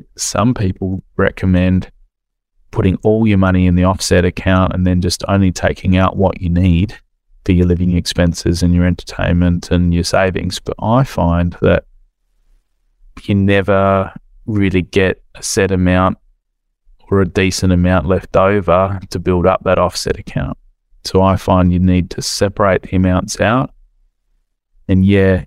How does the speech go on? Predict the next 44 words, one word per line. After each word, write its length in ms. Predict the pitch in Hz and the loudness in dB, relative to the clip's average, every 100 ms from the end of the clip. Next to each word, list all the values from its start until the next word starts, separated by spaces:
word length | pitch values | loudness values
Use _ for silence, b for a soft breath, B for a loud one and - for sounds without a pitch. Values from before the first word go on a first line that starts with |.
| - | -8
if 160 | - | -4
you 80 | 90 | -6
kept 260 | - 92 98 | -4 -2 0
all 180 | 101 | 0
your 100 | 107 | 2
money 360 | 92 92 90 92 | 2 2 2 2
in 120 | 90 | 2
your 180 | 90 90 | 2 0
offset 320 | 95 - 92 | -2 -2 -4
account, 340 | 87 - 92 - | -4 -2 -4 -2
you 80 | |
might 280 | 92 92 - | -2 -2 -4
save 280 | - 98 90 | 0 0 2
a 40 | |
little 260 | 90 98 107 | 2 0 0
bit 200 | 95 - | -2 -4
more 280 | 90 87 92 | -2 0 2
interest, 540 | 110 110 98 104 - | 0 2 0 -2 -4
but 100 | - | -2
you're 80 | 87 | -2
also 220 | 107 - | 0 -2
gonna 160 | 92 92 | 0 -2
spend 340 | - 104 123 | 0 0 2
a 40 | 123 | 0
lot 200 | 87 - | -2 -2
more 220 | 80 80 | -4 -4
too. 320 | - 127 95 - | -2 0 -2 -2
You're 60 | |
gonna 140 | 92 85 | -2 -2
spend 280 | - 85 92 | 0 0 0
everything 380 | 104 98 92 | 0 0 0
that's 200 | 82 - | -2 -2
there, 280 | - 80 82 - | 0 0 0 -2
and 100 | 90 | 0
you're 60 | |
not 180 | 101 95 | 2 0
gonna 160 | 90 87 | 0 0
know 220 | 90 85 | 0 0
what 220 | 87 - _ - _ _ _ - | 0 0 _ -20 _ _ _ -6
is 160 | - 92 | -6 -4
for 340 | - 87 90 | -4 0 2
investment 720 | 87 85 90 - - 82 101 - | 2 2 0 0 0 0 0 -2
and 200 | 95 90 | -2 0
what 200 | 87 | 0